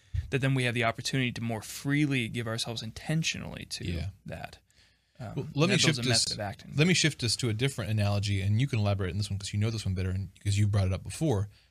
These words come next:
Speaker 2: But I think it gives us, so we can build on that first sort of image of, um, grow-, growing in virtue as leading to a greater freedom.
Speaker 1: Mm.
Speaker 2: We can add another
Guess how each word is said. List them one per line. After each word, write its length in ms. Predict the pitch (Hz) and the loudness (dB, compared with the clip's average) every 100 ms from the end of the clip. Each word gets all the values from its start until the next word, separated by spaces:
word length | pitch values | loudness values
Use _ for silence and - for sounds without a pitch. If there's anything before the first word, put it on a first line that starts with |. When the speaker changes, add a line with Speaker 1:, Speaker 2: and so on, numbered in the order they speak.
| _ | _
Speaker 2:
But 100 | - | 2
I 60 | 120 | 4
think 140 | 143 | 4
it 60 | 113 | 2
gives 200 | 117 107 | 2 2
us, 180 | 101 - | 2 0
so 240 | - 117 101 - _ | 0 0 0 -6 _
we 80 | 113 | 0
can 140 | 117 110 | 2 6
build 220 | 127 127 | 6 6
on 80 | 107 | 4
that 180 | 101 - | 0 -4
first 540 | - - 147 - - | -6 2 4 4 0
sort 140 | - 95 | -2 -4
of 100 | 90 | -2
image 560 | 131 117 107 98 104 - _ _ _ _ - | 4 6 6 4 0 -6 _ _ _ _ -4
of, 540 | 104 98 95 92 - - - | 0 2 0 -4 -10 -18 -8
um, 340 | 101 95 92 95 - - - 135 | -4 -2 -4 -8 -14 -20 -14 -2
grow-, 300 | 113 113 117 - | 2 2 0 0
growing 220 | 123 120 | 2 4
in 80 | 104 | 4
virtue 300 | 113 - 104 | 2 2 2
as 180 | 98 110 | 2 2
leading 180 | 110 101 | 2 2
to 80 | |
a 20 | 98 | 2
greater 220 | 104 95 | 0 -2
freedom. 440 | - 123 104 92 104 | -2 -2 -2 -2 -4
Speaker 1:
Mm. 180 | 131 95 - | -4 -6 -6
Speaker 2:
We 100 | - | -2
can 120 | 127 120 | 0 2
add 300 | 123 147 123 | 4 4 4
another 460 | 113 185 170 107 | 4 4 4 2